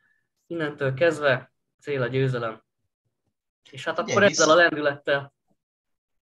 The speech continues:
Speaker 1: ö, vagy
Speaker 2: Hogy
Speaker 1: nem tudom, valakinek még van-e.
Speaker 2: Nekem csak annyi, hogy most jönnek nektek azok az ellenfelek, akik, ö,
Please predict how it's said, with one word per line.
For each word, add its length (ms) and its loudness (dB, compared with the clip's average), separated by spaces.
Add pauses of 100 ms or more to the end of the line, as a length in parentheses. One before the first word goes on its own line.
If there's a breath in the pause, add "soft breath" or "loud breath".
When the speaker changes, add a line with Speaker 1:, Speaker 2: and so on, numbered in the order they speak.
Speaker 1:
ö, 100 -6
vagy 180 2
Speaker 2:
Hogy 140 -2
Speaker 1:
nem 120 -6
tudom, 200 -4
valakinek 400 -4
még 140 -10
van-e. 260 -10 (920)
Speaker 2:
Nekem 340 -12
csak 180 -12
annyi, 200 -4
hogy 260 -10
most 280 -12
jönnek 260 -6
nektek 320 -12
azok 240 -6
az 140 -8
ellenfelek, 640 -6
akik, 420 -10
ö, 400 -6